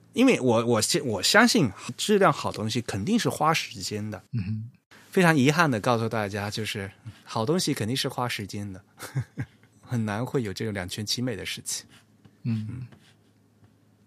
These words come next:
Speaker 1: 所以呢，我还是希望说，虽然这大家现在节奏这么快，但是大家一定呢，还是要花一些时间去看一些好东西。更关键的是，不要忘记了去，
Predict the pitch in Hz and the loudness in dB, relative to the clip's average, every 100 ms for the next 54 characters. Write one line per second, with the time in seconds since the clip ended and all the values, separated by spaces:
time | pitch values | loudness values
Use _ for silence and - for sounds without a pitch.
0 | _ _ _ _ - 127 120 117 104 98 | _ _ _ _ -8 -4 -2 -2 -2 -2
1 | 117 117 143 - 131 123 127 117 165 139 | -2 -2 -2 -2 -2 -2 -4 -2 0 2
2 | 143 143 135 - 151 131 127 127 - 160 | 2 2 2 2 2 4 2 0 -2 0
3 | 143 120 117 120 127 135 110 - 135 117 | 2 0 -2 -2 -2 -2 -4 -2 -4 -2
4 | 113 - 110 110 - - - _ 151 127 | -4 -4 -6 -10 -18 -20 -20 _ 4 6
5 | 127 127 120 139 - 170 135 113 110 113 | 6 4 0 -2 0 4 4 4 2 -2
6 | 120 - - 117 113 131 113 101 107 110 | -4 -12 -8 -6 -2 -2 -2 -4 -4 -4
7 | - 127 117 117 113 107 113 104 120 - | -4 -2 -2 -2 -6 -6 -8 -8 -6 -6
8 | 123 113 110 98 85 92 92 - 95 - | -4 -6 -6 -8 -8 -8 -8 -10 -14 -18
9 | _ - 143 113 107 110 107 95 - 101 | _ -2 0 0 -2 -2 -2 -2 -4 -6
10 | - - - _ - 117 131 120 123 110 | -8 -20 -20 _ 0 4 6 6 6 4
11 | 101 117 101 92 - 104 | 0 -4 -4 -4 -4 -4